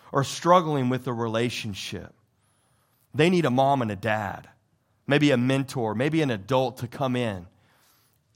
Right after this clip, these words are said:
and, and really show the goodness and the kindness of God to them and bring them help and bring them encouragement. You know, in closing today,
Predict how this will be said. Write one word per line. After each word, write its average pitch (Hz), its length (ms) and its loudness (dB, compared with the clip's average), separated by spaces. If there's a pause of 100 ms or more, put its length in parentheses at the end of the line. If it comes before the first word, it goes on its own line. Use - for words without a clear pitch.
and, 143 160 -2
and 135 440 -4
really 151 520 -2
show 139 320 -2
the 117 120 -4
goodness 104 800 -4
and 98 120 -12
the 98 80 -10
kindness 113 580 -6
of 92 140 -14
God 92 300 -10
to 98 100 -12
them 92 320 -20 (560)
and 123 180 -4
bring 143 300 2
them 123 180 -2
help 110 480 -4 (180)
and 127 140 -4
bring 147 240 0
them 135 300 -2
encouragement. 117 880 -8 (1700)
You 139 100 -2
know, 147 100 4
in 127 60 0
closing 135 440 0
today, 110 360 -4